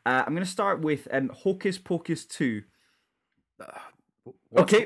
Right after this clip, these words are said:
Speaker 1: fine,
Speaker 2: what,
Speaker 1: that's great. We don't
Speaker 2: what's
Speaker 1: have
Speaker 2: Hocus
Speaker 1: anything for that.
Speaker 2: Pocus one? You know, that
Speaker 1: Exactly.
Speaker 2: Hocus Pocus is one of those things that I've seen the poster for, for years, but I've
Speaker 1: Mm.
Speaker 2: never watched it, and I have no
Speaker 1: Just
Speaker 2: idea
Speaker 1: ask your
Speaker 2: who's in it.
Speaker 1: sisters.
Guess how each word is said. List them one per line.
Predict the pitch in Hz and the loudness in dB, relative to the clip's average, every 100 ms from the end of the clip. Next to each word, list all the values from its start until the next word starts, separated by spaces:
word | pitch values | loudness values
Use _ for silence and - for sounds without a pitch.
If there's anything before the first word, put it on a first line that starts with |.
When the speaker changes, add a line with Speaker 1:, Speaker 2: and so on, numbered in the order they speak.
| 170 | 2
Speaker 1:
fine, | 170 226 | 6 6
Speaker 2:
what, | 190 | 6
Speaker 1:
that's | 170 185 | 2 4
great. | 190 208 151 | 4 4 2
We | 165 | 4
don't | 165 | 8
Speaker 2:
what's | 214 | 8
Speaker 1:
have | 165 | 8
Speaker 2:
Hocus | 208 160 | 6 6
Speaker 1:
anything | 190 151 | 4 4
for | 180 | 4
that. | 160 | 4
Speaker 2:
Pocus | 165 120 | 4 2
one? | 139 117 107 | 4 2 2
You | 202 | -2
know, | 180 | -2
that | 147 - | -6 -2
Speaker 1:
Exactly. | 143 233 131 127 - | 2 4 4 2 2
Speaker 2:
Hocus | 226 233 240 | 0 0 -2
Pocus | 220 214 202 | -2 -2 -4
is | 175 | -8
one | 170 165 | -6 -4
of | |
those | 160 - | -4 -4
things | 156 135 123 | -6 -6 -4
that | 120 | -2
I've | 120 - | -4 -8
seen | - - 123 120 | -8 -6 -6 -6
the | 110 | -8
poster | - - 123 - - 104 | -10 -10 -10 -10 -10 -10
for, | 95 101 92 | -10 -8 -8
for | - 95 | -8 -12
years, | 92 98 87 | -8 -8 -8
but | 82 | -10
I've | 87 | -8
Speaker 1:
Mm. | 104 123 | -4 -2
Speaker 2:
never | 113 110 113 113 | -2 -2 -2 -4
watched | 104 101 - - 87 | -4 -6 -8 -12 -12
it, | 78 | -12
and | 92 | -12
I | 90 | -12
have | 85 | -14
no | 95 101 104 | -12 -10 -6
Speaker 1:
Just | 104 - | -2 2
Speaker 2:
idea | |
Speaker 1:
ask | 175 | 2
your | 95 | 0
Speaker 2:
who's | 165 95 | -2 -2
in | |
it. | 95 | -2
Speaker 1:
sisters. | 90 104 - | -2 -6 -8